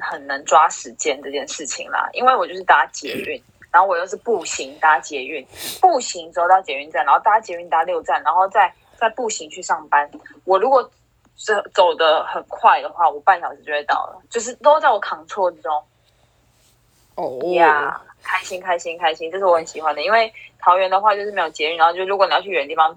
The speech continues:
Speaker 1: 除非开车或是搭公车，然后或搭客运，但开车塞车的话感觉很麻烦，然后搭公车真的非常难抓时间。
Speaker 2: 哦，那我要跟你分享一个我最近，最近最新发生一件让我有点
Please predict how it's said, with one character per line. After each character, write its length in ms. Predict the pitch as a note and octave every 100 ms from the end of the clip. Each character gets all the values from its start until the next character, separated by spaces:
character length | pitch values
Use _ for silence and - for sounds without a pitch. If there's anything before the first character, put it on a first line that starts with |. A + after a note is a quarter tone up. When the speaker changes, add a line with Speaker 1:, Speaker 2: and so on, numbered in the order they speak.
| _
Speaker 1:
除 140 | - F#3
非 80 |
开 240 | F#3+ F3 E3
车 360 | - E3 D#3 -
或 120 | F3+
是 140 | F3
搭 160 | D#3+ D3+
公 200 | D3+ D3
车， 220 | - D3 _ _ _ _ -
然 120 | F3
后 160 | G3+ -
或 120 | G#3
搭 160 | F3 E3+
客 160 | F3+
运， 160 | E3 - - -
但 120 | C4
开 180 | - A3+
车 220 | A#3 A3
塞 240 | - F#3
车 120 | F#3 F3+
的 80 |
话 100 | F3 E3+
感 120 | C#3
觉 80 | C#3+
很 100 | C#3
麻 160 | C#3
烦， 160 | - C3+ - _
然 100 | F3+
后 60 | G3
搭 120 | G3+
公 120 | G#3
车 120 | G#3 G3+
真 180 | A3 G#3+
的 80 |
非 220 | G3 G3 G3
常 220 | E3+ D3+
难 180 | D3 D3+
抓 220 | E3 D#3
时 240 | - - C#3 _
间。 380 | - D3+ C#3 C#3 _ _ _ _ _ -
Speaker 2:
哦， 280 | D#3 G#2 A#1+ - _ _ _ _ - - _ C#4+
那 120 | D#4+
我 60 |
要 100 | A#3
跟 140 | A#3+ B3
你 80 | G#3
分 180 | G#3+ A#3
享 120 | E3
一 120 | D#3+
个 260 | F3 E3 E3
我 140 | -
最 160 | - G3+
近， 300 | G#3 G3+ F3 _ -
最 220 | B3+ F#3
近 240 | F#3 G#3
最 220 | F3 A3+ F3
新 240 | F#3+ F#3
发 160 | F3+ F3
生 280 | F3+ F#3 -
一 80 |
件 200 | E3+ G3
让 140 | F#3 E3+
我 100 | D3+
有 60 |
点 240 | D#3 D3